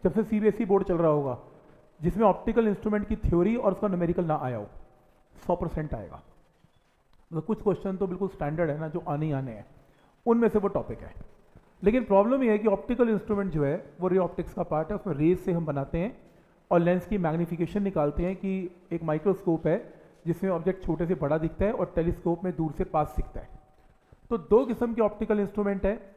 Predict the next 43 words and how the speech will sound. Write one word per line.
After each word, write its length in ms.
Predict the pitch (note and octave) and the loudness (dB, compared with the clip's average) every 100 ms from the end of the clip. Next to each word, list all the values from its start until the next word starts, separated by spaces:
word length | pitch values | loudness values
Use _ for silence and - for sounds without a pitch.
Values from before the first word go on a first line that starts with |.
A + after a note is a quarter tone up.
| _ | _
एक 120 | F#3 | -6
microscope 640 | F3+ D#3 F3+ F#3+ - F#3+ G3 | -2 -2 0 -2 0 0 2
है 60 | |
और 120 | F3+ | 2
एक 120 | F#3+ F#3 | 0 -4
telescope 500 | D3+ - - G#2 - | -4 -4 -8 -14 -14
है। 140 | - - - _ - _ _ - - | -20 -20 -20 _ -20 _ _ -20 -2
उन 160 | C4 | 2
optical 400 | C4 A#3 C4 B3+ | 2 0 -2 0
instrument 420 | A#3+ G3 G#3+ F#3+ D#3+ | -2 -2 -2 -2 -4
में 240 | E3 G3 - _ | -8 -8 -16 _
आप 180 | F#3+ G#3 | -6 -4
एक 140 | A3+ F#3 | -4 -2
और 140 | G3+ | -2
चीज़ 220 | G#3 A3 | 0 -4
निकाला 320 | G3+ F#3+ F3 | -2 -2 0
करते 280 | E3 E3 - | -2 -6 -6
हैं 220 | F#3+ A3+ | -8 -8
जिसको 200 | F3+ E3+ | -10 -4
magnifying 560 | G#3+ D#3 D#3+ F3 F3 F#3 - | -2 -2 -2 -4 -4 -6 -4
power 260 | E3 E3 | -2 -2
बोलते 340 | D#3 C3 A#2+ A2 | -2 -4 -4 -10
हैं, 160 | F#2+ - - - _ _ _ _ | -10 -14 -16 -20 _ _ _ _
और 120 | F3+ | 2
आपने 200 | F3+ G#3 | 2 2
टेंथ 200 | G3 G3 | 0 2
में 120 | G#3 | 0
पढ़ा 220 | G#3 F#3 | 2 6
हुआ 160 | G3+ G3+ | 6 6
है 60 | G3+ | 2
जिसको 180 | F3+ | 2
magnification 720 | G3 E3 E3+ G3+ G3 G3 F#3 F#3+ | 2 2 2 2 2 0 2 0
बोलते 280 | D#3+ D#3 E3 | 0 -2 -2
हैं। 80 | |
lens 260 | D3+ C3+ C3+ | -2 -4 -6
की 260 | - A2 - - | -14 -16 -16 -6
magnification 640 | D3+ F3 F#3+ F#3+ F3+ F#3+ | -2 0 0 0 0 0
को 80 | F#3+ | -4
एम 240 | E3+ D#3+ | -2 -4
से 120 | D#3 | -2
represent 400 | D#3 - C#3 C3+ | -4 -4 -4 -6
करते 260 | C3 A2 - | -6 -10 -12
हैं। 120 | G#2+ | -14